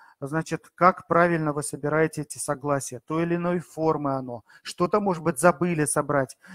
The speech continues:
А, значит, уведомление смотрим, какое вы отсылали в Роскомнадзор. Вот, а, зачастую некоторые говорят: «У нас это все есть». Коллеги, а, время меняется, поэтому мы смотрим в том числе, а, как правильно вы это все делаете.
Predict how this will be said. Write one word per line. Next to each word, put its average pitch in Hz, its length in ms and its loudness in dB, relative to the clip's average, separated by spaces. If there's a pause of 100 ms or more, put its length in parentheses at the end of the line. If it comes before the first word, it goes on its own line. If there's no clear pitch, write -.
(140)
А, 143 260 4
значит, 151 420 -4
уведомление 165 840 2
смотрим, 151 480 -4
какое 156 320 -2
вы 151 160 0
отсылали 151 560 0 (260)
в - 60 -10
Роскомнадзор. 156 760 -4 (840)
Вот, 156 480 -4
а, 147 320 2 (120)
зачастую 151 560 -8
некоторые 170 360 -4
говорят: 156 280 2
«У 156 60 -2
нас 202 220 2
это 185 140 -2
все - 240 -2
есть». 151 520 -6
Коллеги, 151 540 0
а, 135 460 -6
время 156 440 0
меняется, 147 840 0
поэтому 156 420 0
мы 147 140 -4
смотрим 156 400 -6
в - 40 -18
том 151 200 -4
числе, 156 460 -2 (280)
а, 139 220 2
как - 320 2
правильно 165 500 4
вы 151 120 0
это 156 140 -4
все 160 220 -4
делаете. 131 560 -4